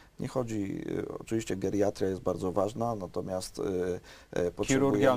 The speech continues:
Speaker 2: onkologiczna.
Speaker 1: potrzebujemy onkologów, potrzebujemy radioterapeutów, chemioterapeutów. E, tak jak zauważyłeś, ludzie żyją coraz dłużej dzięki nam, ale też jesteśmy obowiązani,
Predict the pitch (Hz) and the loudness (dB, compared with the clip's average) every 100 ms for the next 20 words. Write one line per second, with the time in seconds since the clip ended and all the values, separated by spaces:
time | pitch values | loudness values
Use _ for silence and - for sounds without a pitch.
0 | 101 95 113 110 110 110 113 107 107 107 | 4 4 4 0 0 2 4 4 4 4
1 | 110 107 110 110 101 101 113 113 107 - | 4 2 2 2 2 2 -2 -4 -4 -4
2 | 98 104 101 101 101 98 - 98 98 101 | -2 0 0 0 -2 -2 0 0 0 -2
3 | - 98 98 98 95 98 - 101 98 - | 0 -2 0 -4 -4 -6 -4 -4 -4 -4
4 | 95 95 101 101 101 107 - - - - | -2 -2 0 -2 0 -2 -4 -16 -20 -6
5 | - 90 92 92 90 - 85 85 - 87 | 0 2 4 4 2 -2 -4 -4 -2 0
6 | 90 85 - 101 95 92 95 98 95 101 | 0 -2 -6 -2 -2 0 0 0 0 0
7 | 98 98 95 98 98 98 95 101 101 98 | 0 -2 -2 -2 -2 -2 0 0 0 -2
8 | 104 101 98 104 101 101 101 98 110 90 | -2 0 0 0 -2 -2 0 0 0 0
9 | 95 98 101 95 95 98 - 101 107 104 | 0 0 -2 -2 -4 -4 -6 -6 -2 -2
10 | 101 101 101 98 90 95 107 | -2 -2 -2 0 -2 -2 -6